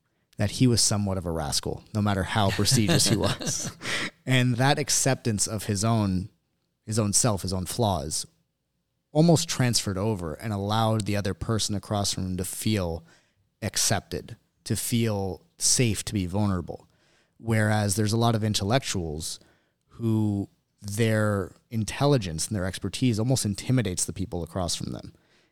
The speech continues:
Speaker 1: because there's almost like this lack of acceptance of that part of themselves, uh, as Alan Watts would call it, the irreducible rascality <laughs> within us
Speaker 2: Mm-hmm.
Speaker 1: all. <laughs>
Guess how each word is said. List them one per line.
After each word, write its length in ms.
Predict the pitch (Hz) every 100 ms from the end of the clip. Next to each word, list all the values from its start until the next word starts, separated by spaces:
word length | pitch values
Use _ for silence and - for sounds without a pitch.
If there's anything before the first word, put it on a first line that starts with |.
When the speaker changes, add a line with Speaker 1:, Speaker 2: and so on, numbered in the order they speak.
| _ _ 117
Speaker 1:
because 380 | 113 - 117 98
there's 180 | 104 110
almost 280 | 123 113
like 140 | 110 95
this 180 | 90 98
lack 340 | 120 156 156
of 140 | 87
acceptance 520 | 87 - 87 - 82 -
of 140 | 92
that 220 | 95 78
part 180 | - 90
of 80 | 78
themselves, 640 | 80 - 60 60 - - -
uh, 200 | 90 78
as 160 | 92 87
Alan 260 | 101 104 107
Watts 220 | 101 -
would 140 | 95
call 160 | - 90
it, 80 | -
the 100 | 80
irreducible 680 | 123 120 110 107 - 95 87
rascality 600 | 82 - 92 82 69 85
<laughs> 180 | -
within 280 | 139 139 117
us 160 | 113 156
Speaker 2:
Mm-hmm. 420 | 98 - - -
Speaker 1:
all. 40 |
<laughs> 40 | 180